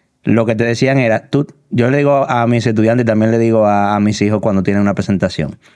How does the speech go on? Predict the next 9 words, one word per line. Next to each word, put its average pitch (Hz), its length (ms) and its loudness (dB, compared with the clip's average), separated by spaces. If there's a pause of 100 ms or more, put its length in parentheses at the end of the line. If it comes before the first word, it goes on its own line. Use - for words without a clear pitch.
(800)
"El 113 180 0
que 110 140 -2
más 143 220 0
sabe 107 280 0
de 101 80 -2
tu 101 140 -4
proyecto 92 500 -2
eres 120 240 -4
tú. 139 220 -4